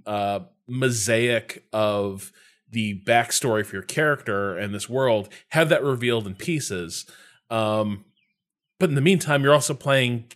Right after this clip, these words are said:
kind of a slightly clunky game, I have to say. Like, it, it doesn't,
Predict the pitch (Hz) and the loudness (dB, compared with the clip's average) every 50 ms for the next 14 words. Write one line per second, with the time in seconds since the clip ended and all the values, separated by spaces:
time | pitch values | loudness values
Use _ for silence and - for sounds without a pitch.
0 | _ _ - - - - - - 123 127 131 131 135 135 131 123 123 117 117 113 | _ _ -14 -14 -14 -14 -6 -2 0 2 2 2 2 0 0 2 4 6 6 6
1 | 113 113 107 107 - - _ _ _ _ _ _ _ _ _ _ _ _ _ _ | 6 4 2 -2 -8 -14 _ _ _ _ _ _ _ _ _ _ _ _ _ _
2 | _ _ _ _ _ _ - - 240 226 269 - - - - 160 156 - 143 120 | _ _ _ _ _ _ -2 -2 0 0 -2 -4 -4 -2 0 0 0 0 -2 -2
3 | 101 123 123 147 151 113 92 76 64 - - _ _ 113 113 110 98 92 95 - | 0 2 2 2 2 0 -2 -4 -8 -14 -18 _ _ -4 -2 -2 -2 -2 -4 -6
4 | 110 - - 107 90 85 78 76 98 110 113 113 - - - _ _ 135 135 123 | -6 -4 -2 0 -2 -2 -2 -4 -4 -4 -4 -6 -10 -16 -20 _ _ -8 -8 -8
5 | 117 117 143 147 135 - _ - 127 151 170 175 180 185 - - | -8 -8 -8 -8 -8 -10 _ -6 0 0 2 2 2 0 -2 -4